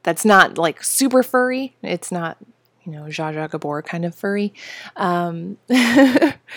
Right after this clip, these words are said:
And I like the color of it for fall. Uh, I found that at Schwap in Portland. If you don't know what Schwap is, it's pretty cool. You take your clothes in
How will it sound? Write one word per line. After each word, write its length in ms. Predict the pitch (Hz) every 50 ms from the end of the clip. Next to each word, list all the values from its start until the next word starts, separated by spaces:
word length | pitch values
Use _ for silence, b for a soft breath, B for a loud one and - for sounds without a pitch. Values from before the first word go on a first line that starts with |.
| B B B B B B -
And 160 | 240 233 226
I 100 | 214 214
like 280 | 214 214 202 202 - -
the 80 | -
color 360 | - - 220 175 185 190 190
of 120 | - 196 202
it 160 | - - _
for 140 | - - -
fall. 480 | - - 180 180 - - - 214 - B B B B B B B B
Uh, 240 | 196 185 180 175 - -
I 220 | 185 185 190 202
found 280 | - - 214 208 202 202
that 120 | 190 185
at 100 | 175 -
Schwap 540 | - - - 202 180 170 160 170 - - - - - _
in 180 | - 185 175 175
Portland. 600 | 170 - 185 170 175 - 175 170 170 175 180 - - - -
If 120 | 190 - -
you 60 | 180
don't 140 | 180 170 -
know 80 | 180
what 140 | 170 170 -
Schwap 340 | - - 170 165 165 - 180
is, 180 | 180 175 170
it's 140 | 175 - -
pretty 240 | - - 180 165 160
cool. 280 | - - 170 165 170 165
You 120 | 165 160
take 260 | - - 170 165 -
your 60 | 175
clothes 440 | 170 - - 170 165 165 170 165 - -
in 480 | - 165 160 160 160 160 160 160 165 165